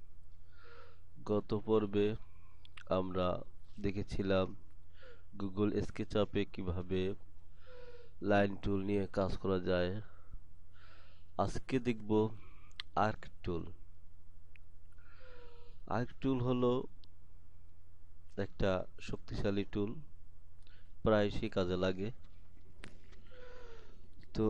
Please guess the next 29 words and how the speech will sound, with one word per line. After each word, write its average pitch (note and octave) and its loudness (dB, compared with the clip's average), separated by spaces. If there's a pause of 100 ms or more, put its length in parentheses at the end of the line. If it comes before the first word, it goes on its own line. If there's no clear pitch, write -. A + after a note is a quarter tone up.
(120)
এই A2+ 6
টুলটা B2+ 4 (1080)
যারা G#2+ 8
ইঞ্জিনিয়ারিং, G#2+ 4 (180)
ইঞ্জিনিয়ারিং G#2 4
কাজ C#3 4
করেন, G2+ 2 (880)
যারা G2 8
মেকানিক্যাল G2 4
কাজ F#2 2 (120)
করেন, F#2+ 0 (160)
যারা F#2+ 4
সিভিল F#2+ 2
নিয়ে F#2+ 2
কাজ F#2+ -2 (120)
করেন, F#2+ 0 (1200)
যে A2 6
কোনো B2 4
ধরনের A#2 8
ইঞ্জিনিয়ারিং G#2+ 4
নিয়ে G#2 2
কাজ G2+ 2
করেন, G#2 2
এই G2+ 4 (100)
টুলটা F#2 0 (200)
কাজে E2+ 2
লাগবে। E2 0 (1200)
কোনো G#2 4
ধরনের F#2+ 4